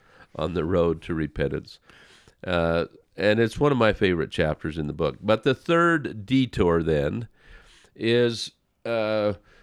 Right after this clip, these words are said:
which will take us away from repentance, which kinda takes us a roundabout way to get there, which is not appropriate,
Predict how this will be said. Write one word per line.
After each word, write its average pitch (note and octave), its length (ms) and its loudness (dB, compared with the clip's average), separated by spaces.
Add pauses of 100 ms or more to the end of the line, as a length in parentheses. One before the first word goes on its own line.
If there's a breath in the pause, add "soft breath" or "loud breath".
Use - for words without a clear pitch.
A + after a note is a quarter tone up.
(160 soft breath)
which A#2+ 280 -2
will A#2 340 2 (140)
take C#3 220 2
us C3 120 -2
away C3+ 380 4
from C#3 260 0
repentance, B2+ 600 0
which G#2 260 -4
kinda A#2 300 0
takes B2 320 0
us B2 160 -4
a A#2+ 80 2
roundabout A#2+ 1200 2
way B2+ 380 2
to B2+ 100 0
get A#2 280 -2
there, G2+ 260 2
which G2 240 -2
is F#2+ 180 -4
not G#2 280 0
appropriate, F#2+ 640 0